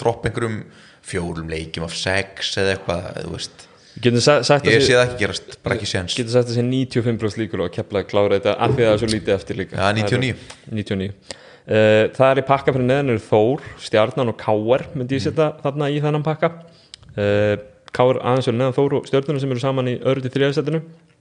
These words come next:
Speaker 1: Já, ég hugsa að enginn af þessum liðum fari, þú veist, neðar heldur
Speaker 2: Nei.
Speaker 1: en í fjórða, skilurðu.
Speaker 2: Það
Speaker 1: Þetta
Speaker 2: er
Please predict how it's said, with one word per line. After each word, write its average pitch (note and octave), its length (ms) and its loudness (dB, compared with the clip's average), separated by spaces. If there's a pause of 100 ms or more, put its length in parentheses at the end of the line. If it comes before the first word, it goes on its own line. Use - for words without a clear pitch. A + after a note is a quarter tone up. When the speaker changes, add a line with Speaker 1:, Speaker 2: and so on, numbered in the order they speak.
Speaker 1:
Já, E2 140 -2
ég F2+ 140 0
hugsa G#2 320 2
að G#2+ 160 4
enginn B2 300 -2
af A2 120 -2
þessum A2+ 320 -2
liðum A2 240 0
fari, G#2+ 300 0 (100)
þú A2+ 80 -8
veist, G2+ 200 -10
neðar G2 420 2 (260)
heldur B2 140 2
Speaker 2:
Nei. G#2 80 4
Speaker 1:
en F#2 100 -4
í F#2 80 -6
fjórða, F2 300 -2
skilurðu. F2+ 400 -8
Speaker 2:
Það G#2+ 180 4
Speaker 1:
Þetta A2+ 120 4
Speaker 2:
er A2 100 0